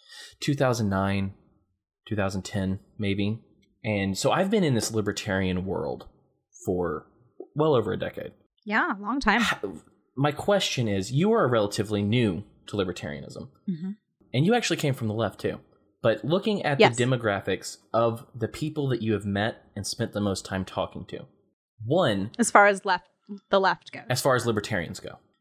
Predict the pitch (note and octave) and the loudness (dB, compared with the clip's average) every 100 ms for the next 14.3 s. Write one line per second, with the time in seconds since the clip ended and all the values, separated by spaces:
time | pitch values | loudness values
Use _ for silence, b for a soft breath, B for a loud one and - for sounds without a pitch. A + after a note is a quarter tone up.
0 | _ - A#3 G#3 - - - - - E3+ | _ 8 8 6 -2 -20 -12 -4 0 2
1 | G#3 G3 F3 D3 A#2+ A2 G#2 G#2+ A2+ A2+ | 4 4 4 4 2 0 -4 -2 -2 -2
2 | - A#2 A#2+ A#2 A2 - A2 A#2 B2+ G#2+ | -2 0 2 2 0 -2 -4 -2 0 0
3 | F2 E2+ A2 _ _ _ _ _ C#3 F3 | -2 -4 -8 _ _ _ _ _ -2 0
4 | F3+ F3 D#3 - _ _ - - C#3 B2+ | 2 0 -2 -6 _ _ -16 -4 -2 -2
5 | - C3 A#2 A2 G2+ A#2+ - A#2 - A#2 | 0 0 0 0 0 -2 0 -4 0 0
6 | A2 G#2 G2 G#2 F#2+ - F2+ E2 - - | 0 0 0 -2 -4 -4 -6 -6 -8 -10
7 | - - _ _ _ A#3+ G#3 F#3 - - | -10 -20 _ _ _ 6 8 6 2 -12
8 | - - - - F3 F3+ F3 - B2+ A2 | -16 -18 -14 -8 -6 -8 -12 -10 -10 -14
9 | _ - A2+ G2+ - _ _ _ _ _ | _ -2 0 -2 -8 _ _ _ _ _
10 | _ C3 B2+ A2+ - - F2+ - - _ | _ 0 2 0 -4 -4 -6 -6 -20 _
11 | _ _ _ _ _ _ - C#3+ D3+ C3+ | _ _ _ _ _ _ -2 2 2 2
12 | - A3 F3 F#3 C3 A#2 G#2+ F#2 A2+ C#3 | 6 8 8 4 4 4 2 2 0 -6
13 | _ _ _ - - - E3+ F#3+ F#3+ F#3+ | _ _ _ -12 -4 0 2 4 4 4
14 | F3 E3 - | 4 2 -2